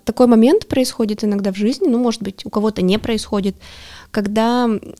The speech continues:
тебе нужно выговориться и обсудить кого-то, например, или какую-то ситуацию с кем-то, но тебе не нужен там взгляд, а, твоих друзей на это, потому что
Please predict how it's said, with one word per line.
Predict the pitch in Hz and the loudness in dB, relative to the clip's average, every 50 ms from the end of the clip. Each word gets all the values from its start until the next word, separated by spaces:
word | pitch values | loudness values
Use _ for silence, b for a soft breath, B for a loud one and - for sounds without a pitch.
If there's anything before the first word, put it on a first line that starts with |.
| - - | -10 -6
тебе | - 226 247 | 0 2 4
нужно | 247 247 226 240 247 | 4 6 6 4 4
выговориться | 247 269 262 233 214 202 196 - - - 175 220 233 - _ b b b b b b - | 4 4 2 2 0 0 -2 -6 -8 -10 -10 -10 -12 -16 _ b b b b b b -4
и | 214 | -4
обсудить | 214 208 - - 247 220 247 254 233 - | -4 -2 -4 -2 -2 0 0 -2 -2 -2
кого-то, | - - 208 190 214 269 339 - 254 | -2 -2 0 0 2 0 0 0 -2
например, | 220 196 190 - 196 185 175 170 165 165 - _ _ _ _ _ _ B B B B B B B B B B | -2 -2 -2 -4 -4 -4 -4 -4 -6 -10 -12 _ _ _ _ _ _ B B B B B B B B B B
или | - 220 220 226 | 2 4 4 4
какую-то | - 220 240 247 233 240 | 2 0 -2 -2 -2 -2
ситуацию | 226 - 233 220 - 208 220 262 427 - - - 233 | -2 -2 -4 -2 -2 0 0 0 -2 -4 -6 -6 -6
с | 226 - | -6 -6
кем-то, | - - 240 214 208 208 - 190 - | -4 -2 0 0 0 -2 -4 -6 -6
но | - 208 214 226 247 233 202 196 | -2 0 0 2 2 2 0 -2
тебе | - - 208 202 220 226 | -2 -4 -4 -2 0 0
не | 226 226 226 | 2 2 2
нужен | 226 262 320 339 330 294 254 | 0 0 -2 0 0 -2 -2
там | - 226 214 | 0 -2 -2
взгляд, | 208 208 202 226 220 233 269 269 - - - | -2 -2 -2 -2 0 0 -2 -4 -6 -12 -8
а, | - 208 202 202 202 | -4 -2 -2 -2 -2
твоих | - 208 214 233 226 226 | -2 0 0 0 0 0
друзей | 208 220 220 202 190 190 196 190 196 190 | 0 0 0 0 0 0 0 0 2 0
на | 196 208 220 240 247 | 0 0 0 -2 -2
это, | 254 254 254 | -2 -4 -6
потому | 240 247 240 - 247 240 240 247 | -8 -6 -6 -4 -4 -2 -2 -4
что | - - - - 233 226 214 208 - | -4 -6 -6 -4 -2 -2 -2 -4 -4